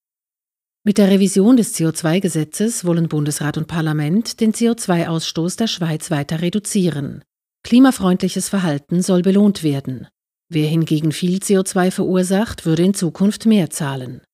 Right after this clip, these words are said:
Gegen das Gesetz wurde das Referendum ergriffen. Die Gegner kritisieren, die neuen Maßnahmen seien zu teuer und für das Klima nutzlos.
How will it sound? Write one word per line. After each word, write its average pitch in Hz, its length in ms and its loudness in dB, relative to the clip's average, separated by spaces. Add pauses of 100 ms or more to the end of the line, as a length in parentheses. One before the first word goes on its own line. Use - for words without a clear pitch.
(560)
Gegen 220 220 6
das 233 160 4
Gesetz 220 380 2
wurde 170 140 2
das 175 180 0
Referendum 190 520 4
ergriffen. 151 600 -4 (520)
Die 165 100 -4
Gegner 165 340 0
kritisieren, 180 720 2
die 220 100 6
neuen 220 240 4
Maßnahmen 165 540 2
seien 160 260 0
zu - 180 -6
teuer 180 500 2 (360)
und 226 140 0
für 247 100 2
das 254 200 2
Klima 185 360 4
nutzlos. - 720 -2